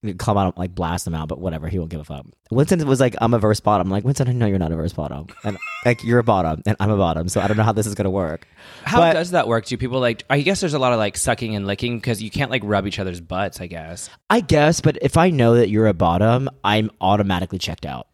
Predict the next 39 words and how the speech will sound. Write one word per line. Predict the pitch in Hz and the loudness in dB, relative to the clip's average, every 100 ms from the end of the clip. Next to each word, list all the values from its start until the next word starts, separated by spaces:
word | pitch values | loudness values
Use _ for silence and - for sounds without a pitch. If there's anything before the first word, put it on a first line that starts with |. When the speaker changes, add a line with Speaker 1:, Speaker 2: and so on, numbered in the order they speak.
| _ _ 123 | _ _ -4
Speaker 2:
Do | 175 | -2
bottoms | 170 156 147 208 208 202 - - | 2 2 2 2 0 -4 -8 -2
like | 131 135 139 | 2 2 0
to | 156 | -4
play | 143 127 | -2 -2
with | - | 0
other | 120 113 | -2 0
bottoms' | 98 101 95 92 - | 0 -2 -2 -8 -8
butts? | 98 98 160 - - - _ - | -6 -4 -6 -10 -14 -16 _ 0
Speaker 1:
I | 127 | 2
don't. | 139 107 123 156 _ - | 4 2 2 -2 _ -4
I, | 101 - - | -4 -2 -4
I | 104 | -4
can't | - 123 - | 0 0 0
speak | - 127 | 0 0
for | - | 2
all | 90 135 | 2 4
the | 110 | 2
bottoms. | 69 64 71 107 | -2 -4 -4 -2
Speaker 2:
Do | - | 0
you | 139 120 131 131 123 120 | 0 2 2 2 2 2
get | 120 120 | 0 0
into | 117 - | -2 -2
your | 107 92 | -4 -2
top's | - 117 - | -2 -2 -4
butt? | 95 80 - _ - | -10 -10 -14 _ 0
Speaker 1:
If | |
they | - | 2
want | 107 95 | 4 2
me | |
to, | 90 82 | 0 0
absolutely. | - - - 71 69 - | 0 -2 -4 -4 -6 -2
Speaker 2:
Okay, | 131 131 | 0 0
but | 110 | -2
you | 107 | 0
won't | 110 107 | 0 0
electively | 101 104 101 95 | -2 -4 -6 -8
do | 87 82 | -8 -10
it? | - | -12